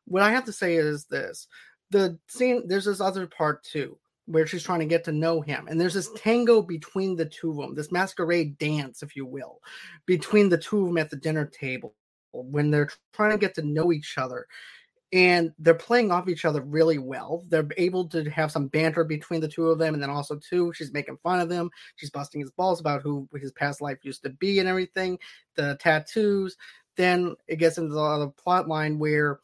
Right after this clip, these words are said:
while this is going on, you have, uh, his other friends inside the back seat talking about, you know, when, uh, w-, I hate this part because of the fact it takes too long for,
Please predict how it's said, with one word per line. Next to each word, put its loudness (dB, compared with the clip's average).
while -2
this -2
is -6
going -2
on, -2
you -2
have, 8
uh, -2
his -2
other 4
friends -2
inside 0
the -2
back 0
seat -6
talking 0
about, 0
you 4
know, 2
when, 4
uh, 6
w-, -4
I 0
hate -2
this -4
part 0
because -6
of -6
the -8
fact -2
it -10
takes -8
too -12
long 2
for, 0